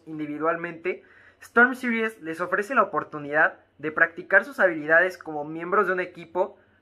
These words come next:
con un objetivo en común. ¿Adivinen qué? El premio a la mejor delegación del modelo está aquí.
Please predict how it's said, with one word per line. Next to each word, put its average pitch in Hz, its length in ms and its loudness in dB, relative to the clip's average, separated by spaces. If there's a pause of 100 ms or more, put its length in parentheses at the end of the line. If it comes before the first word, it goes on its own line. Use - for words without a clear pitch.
con 160 240 -2
un 180 140 0
objetivo 147 460 -2
en 139 100 -6
común. 123 400 -12 (840)
¿Adivinen 135 480 -4
qué? 120 260 -12 (1120)
El 131 220 -6
premio 208 540 4 (240)
a 139 100 0
la 139 120 4
mejor 143 340 -2
delegación 147 500 2
del 147 120 -6
modelo 139 500 -2 (160)
está 110 220 -8
aquí. 107 200 -14